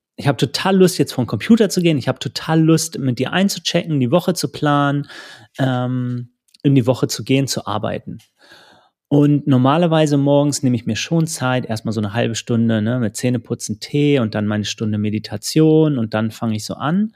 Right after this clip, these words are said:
Und das war interessant zu beobachten, dass meine Stimme gesagt hat, nicht,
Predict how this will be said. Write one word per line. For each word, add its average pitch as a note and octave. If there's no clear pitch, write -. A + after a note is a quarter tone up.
Und C#3+
das F3+
war B3+
interessant E3+
zu C3
beobachten, E3
dass B2+
meine A#2
Stimme F3
gesagt A#2
hat, -
nicht, C3+